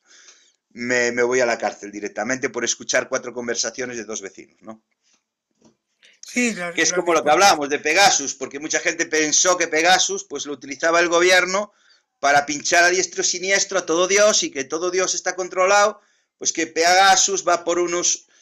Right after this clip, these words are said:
Speaker 1: eh, digamos, eh, tienes que comprar unos, unos,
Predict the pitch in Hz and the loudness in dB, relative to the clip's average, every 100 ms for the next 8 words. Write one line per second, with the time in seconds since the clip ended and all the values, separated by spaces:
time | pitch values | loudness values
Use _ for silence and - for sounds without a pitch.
0 | _ _ - 151 156 156 165 170 170 156 | _ _ -2 0 2 2 2 2 2 0
1 | - 147 147 147 147 160 156 160 156 156 | 0 0 2 2 0 -2 -6 -4 -6 0
2 | 160 151 135 139 - - 135 139 135 127 | 0 0 -4 -4 -4 -4 -6 -2 0 0
3 | - - | 0 -4